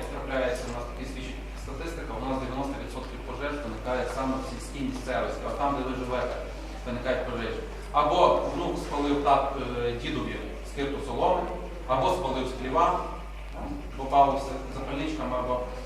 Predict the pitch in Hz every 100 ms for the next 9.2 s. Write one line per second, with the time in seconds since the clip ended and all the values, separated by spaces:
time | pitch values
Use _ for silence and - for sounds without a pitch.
0 | - - - 143 143 - - - - -
1 | - - - - - - 127 139 147 147
2 | 139 131 - 165 143 - 160 - 135 127
3 | - - - - - - 156 160 - 127
4 | - - - - 202 - - 180 - -
5 | - - - - - 139 - 139 143 -
6 | - - - - - - - - - -
7 | 127 127 127 - - - - 117 - -
8 | - - - - - - - - - -
9 | 127